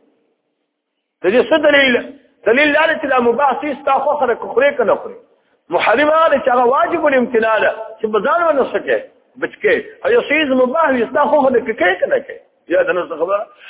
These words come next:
او محرم داسې وي چې هغه واجب الامتناع ده، خامخا به نه کوي. کله د واجب او د مباح مقابله څه دي؟ چا لوي؟ واجب ده. هغه فعلی وي، اتیان نه دي، ولا فکر ترک دي. یې نه دي چې نه ده ویلی خاله. ښه.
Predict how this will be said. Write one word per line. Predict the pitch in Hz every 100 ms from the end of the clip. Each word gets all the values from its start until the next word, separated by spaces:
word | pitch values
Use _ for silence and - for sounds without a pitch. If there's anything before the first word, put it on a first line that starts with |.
| -
او | 175 202 196
محرم | 190 - 220 311 269
داسې | 254 233
وي | 233 208
چې |
هغه | 196 202 226 220
واجب | 269 320 285
الامتناع | 233 196 185 190 214
ده، | 190
خامخا | - 226 208 - 320
به | 302 240
نه | 196
کوي. | 156 123 - _ _ 135
کله | 196 202
د | 175
واجب | 170 170 202
او | 170
د | 147
مباح | 143 156 139
مقابله | 131 123 139 143 170
څه | - -
دي؟ | 151 175
چا | 214
لوي؟ | 220 135 107 _ _ _ -
واجب | 110 131 120
ده. | - -
هغه | 143 208
فعلی | - 202 233 294
وي، | 269 - 190
اتیان | 175 165 180
نه | 214
دي، | 240
ولا | 185 165
فکر | 240 -
ترک | - 113 -
دي. | 120 110 _ _ _
یې | 262 320
نه | 285
دي | 151
چې | - 110 _ _ _ _ _ _ _
نه | 117
ده | 98 90
ویلی | 90 95
خاله. | - 98 95 - _ _ _ _ _ _ _ _ _ _ _ _ _ _ _ _ - _ _
ښه. | -